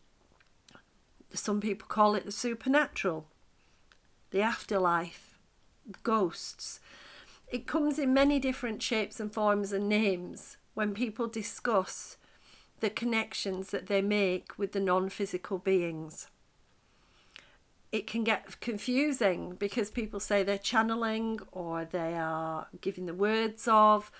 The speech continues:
or they're listening to, or they're seeing, and all sorts of different ways seem to pop up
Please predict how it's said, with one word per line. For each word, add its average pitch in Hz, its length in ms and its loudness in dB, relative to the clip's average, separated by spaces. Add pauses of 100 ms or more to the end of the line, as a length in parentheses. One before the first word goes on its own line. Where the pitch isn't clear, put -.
(440)
or 170 400 2
they're 165 220 -4
listening 214 460 -2
to, 214 760 0
or 165 260 -4
they're 165 180 -8
seeing, 220 920 0 (140)
and 190 360 -2 (120)
all 240 200 0
sorts 269 720 2
of 196 280 -2 (600)
different 254 440 -2
ways 214 760 2
seem 220 320 -4
to 214 120 -12
pop - 380 2
up 190 300 2